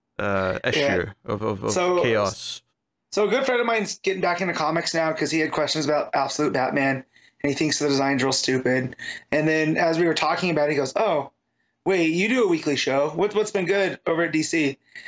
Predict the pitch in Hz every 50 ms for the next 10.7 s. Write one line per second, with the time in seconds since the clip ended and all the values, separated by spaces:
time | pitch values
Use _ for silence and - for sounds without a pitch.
0 | - - - - 165 170 170 175 175 175 175 156 147 170 170 165 220 240 254 240
1 | 208 165 156 165 180 185 - - 175 139 - - 135 127 127 - - 139 135 135
2 | 135 - - 143 139 135 135 143 139 127 156 170 - - - - _ _ _ _
3 | _ - 143 156 - - 139 160 170 - - 165 165 151 165 165 156 143 139 143
4 | 147 139 143 139 - _ _ _ - _ _ - 135 123 147 147 147 143 139 139
5 | 139 135 123 143 139 139 135 127 123 127 127 120 - - - - - 127 127 127
6 | 123 - 127 127 123 - - - - - - - - - - - - - _ -
7 | 165 160 160 160 160 147 160 170 165 175 160 156 - 170 160 170 175 175 175 170
8 | 151 156 143 - 151 147 143 147 151 147 143 147 151 147 147 151 147 - 160 156
9 | 151 147 143 147 143 143 139 - 147 143 160 160 - - 156 147 143 131 - -
10 | - 147 147 147 143 139 127 170 175 156 139 135 127